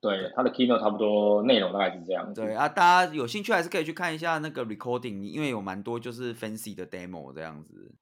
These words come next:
Speaker 1: 对，我觉得还，个人觉得就是如果是工程师的话，特别是开发I O S相关的，的工程师，我觉得I O S、Mac O S相关的工程师，我觉得应该要去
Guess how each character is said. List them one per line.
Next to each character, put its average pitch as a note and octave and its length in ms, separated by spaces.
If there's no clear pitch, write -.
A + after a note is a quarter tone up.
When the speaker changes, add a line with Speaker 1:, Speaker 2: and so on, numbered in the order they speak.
Speaker 1:
对， G2+ 100
我 F#2+ 160
觉 C#3+ 120
得 B2 40
还， G#2 200
个 C#3+ 140
人 G2+ 140
觉 G2 120
得 F#2+ 340
就 G2+ 140
是 G#2 220
如 G#2 140
果 G#2+ 160
是 G#2 460
工 G#2+ 180
程 G2 120
师 F#2 100
的 F#2 80
话， F#2+ 340
特 C3+ 100
别 A2 160
是 - 240
开 A2+ 200
发 G2+ 300
I G#2 160
O G#2 160
S - 280
相 G2+ 180
关 F#3 300
的， - 360
的 F2+ 160
工 F#2 180
程 F2+ 160
师， F2+ 140
我 F2+ 100
觉 F#2 120
得 F2+ 220
I A2 120
O G#2+ 140
S、 - 120
Mac G2 100
O F#2+ 140
S F2+ 80
相 F#2 100
关 F#2+ 100
的 F2+ 120
工 F2+ 100
程 E2+ 100
师， F#2 100
我 F2 100
觉 G2 80
得 G2+ 60
应 G2+ 100
该 F#2+ 80
要 F#2+ 160
去 F2+ 360